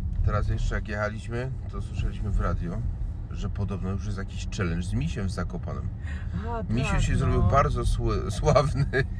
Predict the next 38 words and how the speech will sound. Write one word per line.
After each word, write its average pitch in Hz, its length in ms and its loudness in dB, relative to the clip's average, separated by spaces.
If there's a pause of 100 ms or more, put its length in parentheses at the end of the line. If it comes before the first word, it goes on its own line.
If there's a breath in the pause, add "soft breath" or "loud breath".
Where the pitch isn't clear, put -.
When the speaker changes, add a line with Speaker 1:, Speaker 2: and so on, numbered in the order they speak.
(280 loud breath)
Speaker 2:
Ale 214 160 0
Speaker 1:
Ale 127 180 8
Speaker 2:
tak, 160 80 6
Speaker 1:
my, 190 40 6
słuchajcie, 185 280 4
tego 262 140 4
Speaker 2:
negatywnie, 277 520 0
wiesz, 180 340 -2
Speaker 1:
słuchajcie, 156 300 0
Speaker 2:
zaczął. 143 120 2
Speaker 1:
my 156 100 4
tego 165 260 4
misia 151 280 2
bardzo - 300 0
dobrze 117 220 0
kojarzymy. 107 640 0
Speaker 2:
O, 320 260 -4
my 330 120 -8
go - 140 -6
znamy. - 320 -6
Speaker 1:
Bo 143 100 4
już 151 200 2
jak 151 140 4
Michasia 156 420 4
była 165 220 2
mała, 123 500 6 (200)
to 113 160 -2
on, 139 60 0
słuchajcie, 143 320 -4
chodził 139 360 -4
tam 127 300 0
z - 120 -10
tymi 131 180 -6
swoimi 135 480 -4
innymi 131 240 -2
postaciami 113 520 -4
po 113 140 -6
Krupówkach. 110 560 -2